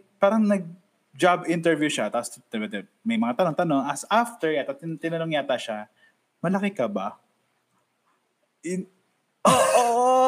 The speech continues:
exactly, yun din yung, yun din yung reaction ko. Kasi sabi ko,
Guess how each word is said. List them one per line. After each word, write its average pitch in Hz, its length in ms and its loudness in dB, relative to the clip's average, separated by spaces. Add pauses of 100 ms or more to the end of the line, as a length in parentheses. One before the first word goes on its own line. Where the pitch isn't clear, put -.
(340)
exactly, 247 600 2
yun 254 160 0
din 254 160 0
yung, 240 180 -2
yun 240 200 2
din 226 200 2
yung 233 220 2
reaction 196 580 2
ko. 165 560 0 (420)
Kasi 202 240 -4
sabi 233 240 -2
ko, 233 300 -8